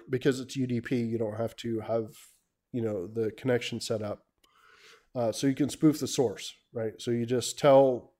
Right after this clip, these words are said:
uh, whatever, a billion D N S servers that, um, so-and-so has a question, and then so-and-so gets melted by all the responses from a billion D N S servers.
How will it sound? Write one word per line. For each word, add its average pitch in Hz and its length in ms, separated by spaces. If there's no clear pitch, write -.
uh, 135 120
whatever, 123 480
a 139 80
billion 135 400
D 120 160
N 120 80
S 123 160
servers 110 540
that, 110 320
um, 113 460
so-and-so 147 720
has 123 220
a 120 80
question, 107 680
and 123 120
then 127 160
so-and-so 131 540
gets 120 240
melted 120 440
by 113 360
all 113 200
the 113 120
responses 117 720
from 113 400
a 127 60
billion 113 360
D 113 120
N 117 100
S 135 160
servers. - 420